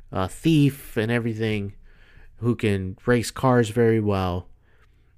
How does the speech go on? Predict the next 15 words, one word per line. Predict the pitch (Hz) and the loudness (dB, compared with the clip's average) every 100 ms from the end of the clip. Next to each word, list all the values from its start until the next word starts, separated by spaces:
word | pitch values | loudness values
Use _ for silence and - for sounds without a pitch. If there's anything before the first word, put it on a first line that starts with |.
| _ _ - | _ _ -2
And | 151 156 151 | 4 6 6
he's | 139 147 143 | 6 4 6
doing | 226 226 | 8 8
it | 202 | 6
because | 185 170 147 | 4 2 2
he | 160 | -4
feels | 139 175 170 165 | 0 4 4 2
that | 151 | 0
betrayal. | 139 - 175 123 | 0 2 4 4
Like, | 104 | 2
he | 120 | 2
has | 120 131 | 2 2
no | 123 113 | 2 0
family. | - 160 160 104 95 98 | 2 2 2 2 0 0
Like, | 101 98 - | -2 -4 -8